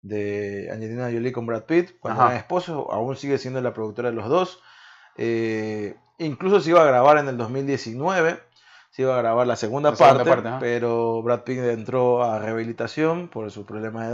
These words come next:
Speaker 1: drogas, entonces se atrasó indefinidamente la grabación, quién sabe si en algún momento se la va a llegar a, a dar.
Speaker 2: Es una, por eso te digo, es una
Speaker 1: Eh,
Speaker 2: película que te-, también tiene una muy buena carga de, de secuencias de acción, pero tiene una historia mucho más profunda y mucho más estudiada que esta película de
Speaker 1: Sí,
Speaker 2: acá.
Speaker 1: tiene,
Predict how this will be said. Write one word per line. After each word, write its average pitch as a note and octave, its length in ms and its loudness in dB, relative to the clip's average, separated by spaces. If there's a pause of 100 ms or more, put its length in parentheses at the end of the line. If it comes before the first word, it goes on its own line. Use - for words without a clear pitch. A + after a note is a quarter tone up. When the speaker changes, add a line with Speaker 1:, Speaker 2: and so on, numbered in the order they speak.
Speaker 1:
drogas, D3+ 460 0 (560)
entonces A2 400 -8
se A2+ 80 -6
atrasó A#2 560 -2
indefinidamente A2 720 -10
la A2 100 -6
grabación, A#2 580 -6 (120)
quién A2+ 180 -10
sabe G#2+ 300 0
si G2+ 80 -14
en G2+ 60 -8
algún G#2 140 -12
momento G#2 280 -14
se G2+ 100 -12
la F#2+ 100 -12
va F#2+ 100 -12
a - 20 -10
llegar G2+ 280 -10
a, F#2+ 320 -16
a G2 100 -12
dar. C3+ 260 0 (160)
Speaker 2:
Es - 80 2
una, B3 200 4
por D#3 220 0
eso G3 120 2
te - 80 6
digo, - 100 8
es - 60 8
una G3 100 6
Speaker 1:
Eh, - 40 4
Speaker 2:
película G3 340 4
que D3 80 2
te-, C#3 180 2
también C#3 340 0
tiene D3 160 0
una E3 140 2
muy E3 180 0
buena F3 220 2
carga E3 220 6
de, C3+ 180 4
de A#2 120 -4
secuencias D3+ 400 -2
de D#3 60 2
acción, B2+ 460 -4
pero A#2 320 -2
tiene C3+ 240 -2
una C#3 360 -2
historia C#3 420 -2
mucho B2+ 400 -4
más B2 160 -2
profunda C3+ 440 0
y B2 60 -2
mucho B2+ 240 -4
más B2+ 140 -2
estudiada B2 540 4
que A#2 120 -6
esta A2+ 240 -6
película A#2+ 340 -2
de C#3+ 60 2
Speaker 1:
Sí, A3 80 4
Speaker 2:
acá. F3+ 180 8
Speaker 1:
tiene, F3+ 320 4